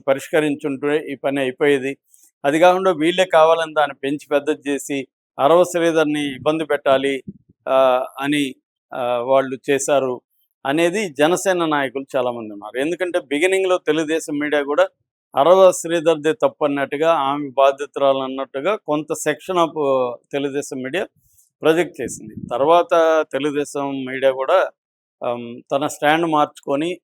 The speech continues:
ఆమెని బ్యాట్ చేయడానికి ట్రై చేస్తుంది కానీ, so, ఈ మొత్తంగా విషయాల్లో అనేక చోట్ల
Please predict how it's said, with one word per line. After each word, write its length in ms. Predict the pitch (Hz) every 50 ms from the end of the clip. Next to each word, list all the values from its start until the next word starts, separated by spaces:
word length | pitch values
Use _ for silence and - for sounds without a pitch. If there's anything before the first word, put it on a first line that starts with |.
| -
ఆమెని 960 | 120 131 147 156 160 160 165 160 156 151 151 147 143 143 139 135 135 135 135 135
బ్యాట్ 380 | 127 - 135 139 139 135 - 143
చేయడానికి 400 | 139 135 135 127 127 - - 202
ట్రై 220 | - 139 139 143
చేస్తుంది 420 | 139 147 135 - - 139 131 131
కానీ, 200 | 131 139 151 196 - - _ _ _ _ _ _ - _ _ _ -
so, 240 | 214 220 214 202 180
ఈ 300 | 175 160 165 165 156 151
మొత్తంగా 580 | 143 143 - _ 220 220 220 220 220 214 202 - - -
విషయాల్లో 680 | 147 147 - - 175 175 165 160 156 151 151 151 147 - - _ -
అనేక 280 | 131 135 147 156 135
చోట్ల 540 | 156 127 - 147 143 131 - 147 143 135 127